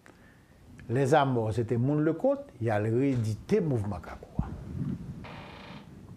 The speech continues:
Il prend pouvoir, il fait paysan tourner mercenaire. Qu'on est à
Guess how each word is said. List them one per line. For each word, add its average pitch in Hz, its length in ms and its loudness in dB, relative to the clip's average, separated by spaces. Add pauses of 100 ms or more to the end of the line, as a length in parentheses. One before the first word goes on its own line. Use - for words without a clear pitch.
Il 120 100 0
prend 127 160 0
pouvoir, 185 480 2 (460)
il 131 100 2
fait 143 200 4
paysan 120 420 2
tourner 165 280 2
mercenaire. 190 580 2 (1300)
Qu'on 226 200 6
est 180 80 8
à 123 300 6